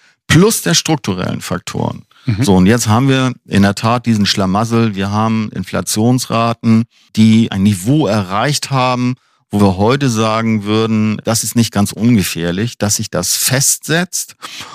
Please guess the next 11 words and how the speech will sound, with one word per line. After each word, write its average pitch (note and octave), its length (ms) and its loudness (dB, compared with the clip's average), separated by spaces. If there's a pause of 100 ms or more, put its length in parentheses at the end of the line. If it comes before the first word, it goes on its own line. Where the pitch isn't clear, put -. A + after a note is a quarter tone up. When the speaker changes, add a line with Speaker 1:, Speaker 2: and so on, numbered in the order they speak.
(120)
Speaker 1:
und A#2+ 340 2
dass A#2 220 0
wir G#2+ 360 2 (280)
dort A#2 640 0
Maßnahmen B2 680 2
von G#2 180 -4
Seiten G2+ 320 -4
der F2+ 100 0
Notenbanken G2 640 -4
einleiten A#2+ 680 0
müssen. A#2+ 400 0